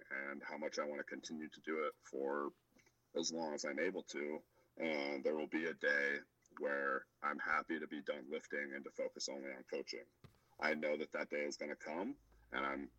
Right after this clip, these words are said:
gonna be perfectly happy when that day happens, but it is definitely not,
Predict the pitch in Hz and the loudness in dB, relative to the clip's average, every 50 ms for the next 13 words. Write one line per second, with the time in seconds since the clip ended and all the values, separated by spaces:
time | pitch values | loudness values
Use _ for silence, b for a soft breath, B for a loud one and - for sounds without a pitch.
0 | - - - 73 69 67 71 71 - - - 80 78 - - - 82 80 71 78 | -8 -4 -4 -4 -2 -4 -6 -6 -4 -2 -2 -2 0 -2 -4 -2 -2 -2 0 0
1 | 78 76 - 87 85 82 76 76 73 - - - 73 78 76 80 - - - 151 | -2 0 0 0 -2 -2 -2 -4 -4 -2 0 0 0 2 0 -2 -2 -2 -2 -2
2 | 165 160 - b b b b b b - - - 80 78 76 76 76 76 - - | 0 2 0 b b b b b b -8 -2 0 0 2 0 0 -2 -4 -2 -2
3 | 85 80 78 - 80 80 76 76 76 73 78 76 71 69 67 | -2 -2 -4 -6 -6 -6 -4 -4 -4 -4 -4 -4 -4 -4 -6